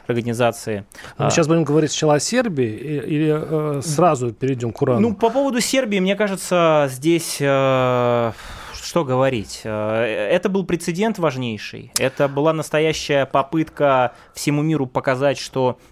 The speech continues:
Speaker 1: есть геополитические, геоэкономические цели у одной страны под названием Соединённые Штаты Америки и, э, десятки тысяч людей, жертв,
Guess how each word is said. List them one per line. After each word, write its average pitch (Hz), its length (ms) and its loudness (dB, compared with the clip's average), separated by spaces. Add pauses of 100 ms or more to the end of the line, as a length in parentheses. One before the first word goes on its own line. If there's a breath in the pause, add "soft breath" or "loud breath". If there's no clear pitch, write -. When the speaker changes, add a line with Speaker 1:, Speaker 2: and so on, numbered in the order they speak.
Speaker 1:
есть 131 360 -2
геополитические, 131 720 -6
геоэкономические 127 800 -4
цели 123 360 -2
у 139 140 0
одной 131 300 -2
страны 123 320 -4
под 117 160 -4
названием 120 440 -2
Соединённые 120 420 -2
Штаты 123 300 -2
Америки 120 420 -2
и, 120 180 0 (260 loud breath)
э, 113 360 2
десятки 135 560 0
тысяч 117 400 -10
людей, 120 440 -2
жертв, 131 460 -2